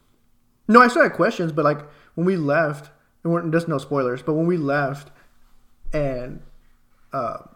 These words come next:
we're talking about, obviously, the, the climax of the movie, uh, I knew what, uh, the one actor had to do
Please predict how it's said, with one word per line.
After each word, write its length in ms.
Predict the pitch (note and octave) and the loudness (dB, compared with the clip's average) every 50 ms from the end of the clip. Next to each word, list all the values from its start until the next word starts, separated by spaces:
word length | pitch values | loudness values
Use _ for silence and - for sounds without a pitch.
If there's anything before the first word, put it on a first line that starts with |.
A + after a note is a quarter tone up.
| _ _ - | _ _ -6
we're 140 | E3+ D3+ | -6 -4
talking 200 | D3 D3+ D#3 D3+ D3 | -2 -2 -2 -2 0
about, 220 | C#3+ C#3+ D3+ D3 C#3+ | -2 -4 -4 -4 -4
obviously, 260 | C3+ C3+ B2+ C#3 B2+ | -4 -4 -4 -6 -8
the, 200 | C3+ A#2 A2+ - - | -8 -8 -8 -10 -10
the 180 | C3 A2+ G#2 A2 | -12 -12 -10 -10
climax 440 | - - B2+ B2+ B2+ A#2+ A#2+ - | -6 -4 -4 -2 -4 -6 -8 -8
of 60 | B2 A#2 | -8 -8
the 60 | A#2+ | -8
movie, 380 | C#3 C#3 B2 A#2+ A#2+ A2+ A2 - - - - _ _ _ _ _ _ _ _ _ _ _ _ _ _ - | -8 -8 -8 -8 -10 -10 -12 -14 -18 -20 -20 _ _ _ _ _ _ _ _ _ _ _ _ _ _ -6
uh, 280 | C3 A#2 G#2+ G2 F#2+ - - - _ _ _ _ _ _ _ _ _ _ _ _ _ _ _ _ - | -6 -6 -6 -8 -10 -16 -20 -20 _ _ _ _ _ _ _ _ _ _ _ _ _ _ _ _ 0
I 180 | E3 F3 F#3 | 0 2 2
knew 360 | F#3+ F3+ F3+ F#3+ G3 G3 F#3 | 0 0 -2 -2 -2 -2 -2
what, 340 | E3 D3+ D#3+ C#3+ C#3 C#3 - - _ _ _ _ _ _ _ _ _ _ _ _ _ _ _ _ _ _ _ _ _ _ _ - | -2 0 0 -2 -2 -4 -8 -16 _ _ _ _ _ _ _ _ _ _ _ _ _ _ _ _ _ _ _ _ _ _ _ -10
uh, 180 | D3 C3 A#2+ A2 | -8 -6 -6 -6
the 100 | C3+ C#3+ | -4 -2
one 180 | D3 D#3 D#3 | -2 -2 0
actor 280 | C#3+ D3+ D#3+ - D#3 C#3+ | -2 -2 -2 -2 -4 -4
had 240 | D3 E3 C#3+ C#3 C#3 | 0 -2 -2 -2 -2
to 80 | - D3 | -6 -6
do 480 | C#3+ D3+ C#3+ C3+ B2 A#2 A#2 B2+ C#3+ | -2 -2 -2 -2 -2 -4 -8 -10 -12